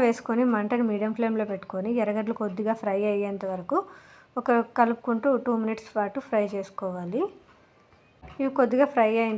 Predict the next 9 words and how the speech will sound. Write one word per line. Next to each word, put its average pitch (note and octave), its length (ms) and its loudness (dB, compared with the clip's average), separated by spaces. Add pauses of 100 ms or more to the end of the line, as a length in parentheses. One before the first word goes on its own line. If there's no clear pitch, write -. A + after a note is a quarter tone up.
తర్వాత F3+ 340 -8 (600)
ముందుగా A#3+ 360 4
క్లీన్ A3+ 300 -2
చేసి G#3 220 -4
పెట్టుకున్న F#3+ 540 -6 (120)
బ్లడ్ G3 280 -4 (100)
ముక్కలంతా F#3+ 600 -6
వేసుకోవాలి. F3+ 720 -6 (3000)
ఇందులో B3 240 4